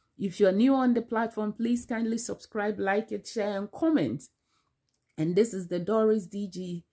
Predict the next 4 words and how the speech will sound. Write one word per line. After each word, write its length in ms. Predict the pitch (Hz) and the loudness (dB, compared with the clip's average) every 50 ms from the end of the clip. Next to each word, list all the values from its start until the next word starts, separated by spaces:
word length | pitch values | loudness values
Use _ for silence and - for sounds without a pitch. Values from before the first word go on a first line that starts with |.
| _ _ _ - | _ _ _ -12
Sikahema 840 | - - 185 - - 190 156 160 165 190 190 196 185 180 180 170 | -8 -6 -6 -6 -4 -4 -4 -4 -4 -4 -4 -4 -4 -4 -4 -6
channel, 540 | - - 185 156 156 156 151 151 156 175 202 214 - _ _ _ _ _ _ _ - | -6 -6 -2 -2 0 2 2 2 0 0 -2 -6 -12 _ _ _ _ _ _ _ -8
bringing 480 | 165 170 214 247 254 247 254 254 247 233 | 0 2 4 6 6 6 4 4 2 4
you 240 | 220 220 220 226 | 4 2 2 0